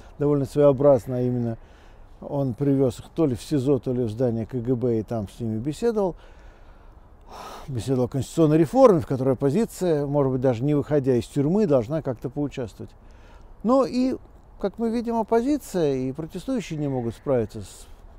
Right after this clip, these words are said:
Лукашенко. Катастрофическое равновесие, которое на самом деле, скорее всего, может кончиться, опять же, достаточно драматично. Рано или поздно, да, это опять сорвется в насилие, сорвется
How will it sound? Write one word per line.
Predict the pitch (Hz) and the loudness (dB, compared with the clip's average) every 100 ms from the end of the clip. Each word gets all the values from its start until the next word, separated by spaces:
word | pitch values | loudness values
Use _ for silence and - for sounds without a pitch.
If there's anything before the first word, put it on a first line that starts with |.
| - | -12
Лукашенко. | 120 110 127 120 92 - - - - - | -8 -6 -6 -6 -10 -12 -18 -20 -18 -8
Катастрофическое | 165 156 185 180 202 - 160 | -6 -4 -4 -4 -6 -8 -6
равновесие, | 156 180 233 226 202 190 - - | -4 -4 -6 -6 -8 -10 -16 -8
которое | 180 - 240 226 | -6 -2 0 0
на | 196 | 0
самом | 180 202 190 180 | -2 -2 -2 -2
деле, | 165 160 | -6 -8
скорее | - 147 170 190 | -6 -6 -4 -4
всего, | - 165 | -6 -6
может | 143 147 147 | -6 -6 -6
кончиться, | 147 143 - 127 | -6 -6 -6 -10
опять | 113 147 | -4 -4
же, | 139 147 - - | -4 -10 -12 -14
достаточно | - - 147 123 131 | -10 -6 -6 -6 -6
драматично. | 120 139 151 - 131 - 127 | -2 0 0 -2 -10 -8 -2
Рано | 160 196 | 0 0
или | 180 | 0
поздно, | 170 - 165 143 | -2 -2 -4 -4
да, | 110 127 151 - - - | 0 2 2 -2 -10 -6
это | 139 139 | 0 0
опять | - 175 175 | 0 0 0
сорвется | - 139 127 135 135 - 143 - - - - - - - - - - | -2 -2 0 0 0 -6 -12 -12 -20 -20 -20 -20 -20 -20 -20 -20 -12
в | 127 | -2
насилие, | 151 151 - 202 190 190 165 | 0 0 0 2 4 4 2
сорвется | - 135 139 151 - 143 | 0 2 2 0 -2 -6